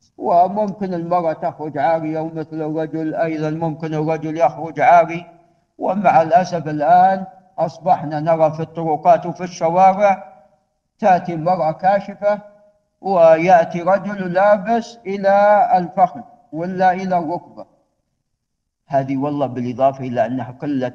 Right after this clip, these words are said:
دين، قلة عقل، قلة عقل.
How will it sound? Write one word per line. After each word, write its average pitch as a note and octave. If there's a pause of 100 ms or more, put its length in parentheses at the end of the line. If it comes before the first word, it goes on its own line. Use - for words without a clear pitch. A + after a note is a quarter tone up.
(240)
دين، D3+
قلة C#3
عقل، - (960)
قلة C#3
عقل. C3+